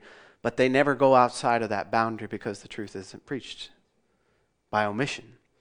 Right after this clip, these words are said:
Maybe they don't directly say, "Well, we, that is of the devil." Nobody says that anymore. <laughs>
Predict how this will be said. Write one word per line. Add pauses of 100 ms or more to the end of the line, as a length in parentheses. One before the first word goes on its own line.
(220)
Maybe
they
don't
directly
say,
"Well,
we, (300)
that
is
of
the
devil."
Nobody
says
that
anymore. (420)
<laughs>